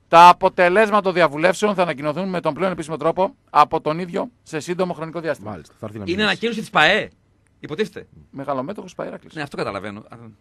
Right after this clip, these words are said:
Speaker 3: εντάξει. Οκ. Ωραία. Ωραία.
Speaker 2: Διάβασε τώρα το S N D τέσσερα.
Speaker 3: Ωραία. Χρήσατε λίγο το χέρι σου, μάτια μου, παλικάρι μου, για να το διαβάσουμε το μήνυμά του, γιατί έχει αρκετή ώρα που ήρθε και είναι μηνυματάρα. Λέει λοιπόν ο Γιάννης, οπαδός του παοκ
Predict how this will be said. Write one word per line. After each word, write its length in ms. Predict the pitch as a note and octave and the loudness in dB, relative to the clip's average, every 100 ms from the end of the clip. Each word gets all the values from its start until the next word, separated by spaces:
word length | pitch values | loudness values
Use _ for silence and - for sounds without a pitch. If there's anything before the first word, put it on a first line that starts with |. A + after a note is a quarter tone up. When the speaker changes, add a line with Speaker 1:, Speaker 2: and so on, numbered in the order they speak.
| - | -20
Speaker 3:
εντάξει. 280 | A2+ - _ _ _ _ _ _ _ _ | -20 -20 _ _ _ _ _ _ _ _
Οκ. 160 | C3+ C#3+ B2 C3+ _ _ _ - | -18 -12 -12 -12 _ _ _ -14
Ωραία. 340 | A#2+ D#3+ A#2 - _ _ - | -8 -8 -10 -14 _ _ -20
Ωραία. 280 | A2+ - A2 | -18 -18 -8
Speaker 2:
Διάβασε 340 | B2+ F#3+ D3 | 2 4 4
τώρα 140 | C3+ G#2+ | -2 -6
το 80 | |
S 20 | G#2+ | -10
N 0 | |
D 20 | |
τέσσερα. 180 | G2+ G2 | -8 -2
Speaker 3:
Ωραία. 180 | D#3+ - D2 - | -2 -2 -10 -12
Χρήσατε 300 | F3+ G3+ F#3+ | -6 -4 -2
λίγο 140 | F#3+ G#3+ | -2 -4
το 60 | |
χέρι 220 | D3 G#3+ | -4 -4
σου, 100 | F#3 | -4
μάτια 240 | F#3 F#3+ G#3 | -6 -6 -6
μου, 60 | |
παλικάρι 360 | F3+ D#3+ D#3 G3+ | -8 -8 -4 -4
μου, 60 | G3 | -4
για 100 | F3 | -6
να 40 | |
το 40 | E3 | -6
διαβάσουμε 360 | D#3+ F#3+ G#3 | -4 -4 -6
το 80 | E3 | -6
μήνυμά 300 | F3 F3 F3+ | -6 -4 -4
του, 200 | G3+ C4 - | -6 -10 -12
γιατί 220 | D3+ F3 | -10 -10
έχει 160 | D#3+ | -6
αρκετή 280 | F3+ E3+ D#3 | -6 -6 -6
ώρα 140 | F#3+ D3 | -6 -4
που 60 | |
ήρθε 100 | F3 D#3+ | -8 -6
και 60 | |
είναι 100 | F#3+ | -8
μηνυματάρα. 680 | F3+ D3+ C3+ D3+ D3+ G3 B3+ _ _ | -6 -6 -6 -2 0 0 -4 _ _
Λέει 400 | F#3 A3+ D#4 D4+ | -2 4 6 6
λοιπόν 300 | B3 - C#4 | 2 0 2
ο 40 | A3 | 0
Γιάννης, 540 | E3 G#3+ A#3 D4+ - | 4 4 4 0 -4
οπαδός 400 | - G#3 G3+ C4 | -2 -2 0 -2
του 120 | - - | -6 0
παοκ 320 | A3+ C4 | 4 6